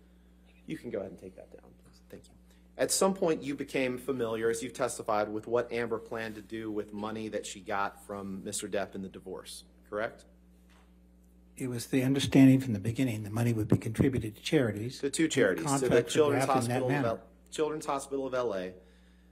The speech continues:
Speaker 1: and the A C L U, correct?
Speaker 2: That is correct.
Speaker 1: And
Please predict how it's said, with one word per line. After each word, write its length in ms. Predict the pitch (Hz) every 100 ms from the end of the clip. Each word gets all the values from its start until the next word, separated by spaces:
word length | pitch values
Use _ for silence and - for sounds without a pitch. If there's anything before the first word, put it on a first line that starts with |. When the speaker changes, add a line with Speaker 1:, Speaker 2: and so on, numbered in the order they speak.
| - - - -
Speaker 1:
and 460 | 110 110 104 104 - -
the 140 | 101
A 60 | 107
C 160 | -
L 100 | 110
U, 180 | 101 82
correct? 400 | 71 101 113 - - - - - - - - - -
Speaker 2:
That 120 | 117 117
is 120 | 117
correct. 400 | - 113 - - - -
Speaker 1:
And 360 | 127 127 127